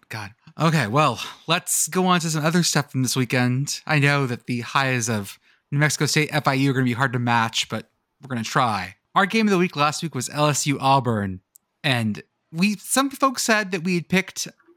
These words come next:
a, a popular game, something that was not up our alley, but this game delivered. Auburn got to seventeen and then just stopped playing football. <laughs> They just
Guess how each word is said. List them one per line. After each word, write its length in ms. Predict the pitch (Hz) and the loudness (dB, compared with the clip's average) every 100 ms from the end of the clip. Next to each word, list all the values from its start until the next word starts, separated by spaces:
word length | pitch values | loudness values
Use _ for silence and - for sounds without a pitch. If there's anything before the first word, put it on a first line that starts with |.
| _ - | _ -2
a, 180 | 151 71 | -2 -2
a 60 | 175 | -6
popular 520 | - 226 214 160 127 | 0 0 0 -2 -2
game, 420 | 117 120 113 135 | 0 0 0 -2
something 300 | 135 180 180 | -2 -2 -2
that 80 | 151 | -4
was 120 | 139 135 | -4 0
not 420 | 156 147 - - _ _ - | 0 0 -4 -14 _ _ -6
up 160 | - | 0
our 100 | 147 | 0
alley, 480 | 151 156 120 95 92 - | 2 0 -2 -6 -10 -10
but 180 | 131 - | -6 0
this 200 | 175 - | 0 2
game 240 | 170 170 | 2 2
delivered. 560 | 151 117 95 87 - - _ _ _ - | 2 0 -2 -8 -20 -20 _ _ _ -2
Auburn 340 | 165 180 175 | 0 2 2
got 220 | 151 170 - | 2 0 -2
to 80 | |
seventeen 640 | 160 190 185 185 202 202 196 | -2 0 2 0 2 2 2
and 140 | 127 123 | 2 2
then 140 | 113 | 0
just 200 | 101 - - | -2 -2 -2
stopped 280 | - 135 135 | 0 -2 -2
playing 240 | 143 131 120 | -2 -4 -4
football. 520 | 107 - - - _ - | -8 -8 -16 -18 _ -8
<laughs> 60 | 180 - - 359 - - _ - _ - | -6 -4 -6 -8 -12 -20 _ -20 _ -2
They 160 | 143 | 0
just 360 | 135 147 - | 2 0 -2